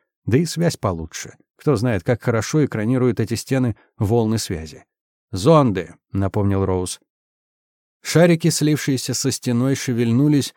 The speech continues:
и умчались в темноту за грань построенной карты. Данные от них снова потекли ровным потоком,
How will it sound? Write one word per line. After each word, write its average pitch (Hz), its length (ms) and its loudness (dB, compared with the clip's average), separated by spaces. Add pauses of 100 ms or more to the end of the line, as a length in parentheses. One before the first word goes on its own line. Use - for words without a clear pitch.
(180)
и 113 140 2
умчались 139 480 4
в - 80 -14
темноту 120 600 2
за 120 200 2
грань 135 340 2
построенной 104 720 -2
карты. - 500 -6 (400)
Данные 131 480 4
от 120 120 -4
них 135 200 2
снова 131 420 0
потекли 123 460 -2
ровным 117 340 0
потоком, 104 560 -4